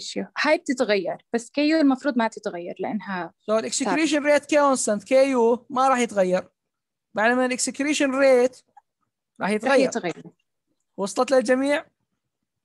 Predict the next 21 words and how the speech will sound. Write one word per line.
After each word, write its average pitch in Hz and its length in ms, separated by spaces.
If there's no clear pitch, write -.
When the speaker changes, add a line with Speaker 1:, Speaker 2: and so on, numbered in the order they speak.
Speaker 1:
Yes. - 300
Speaker 2:
طب 196 160
ليش 277 220
تغيرت 277 460
يا 262 480
آخر 254 140
سؤال 233 400
لك؟ 147 200
شو - 60
اسم-، - 140
نسيت 190 180
شو - 120
اسمك. 151 260
Speaker 1:
أوكي. 233 200
يارا. 214 320
Speaker 2:
يارا. 208 380
يا 247 160
يارا، 208 300
ليش 269 240
تغيرت 226 420
طيب؟ 160 260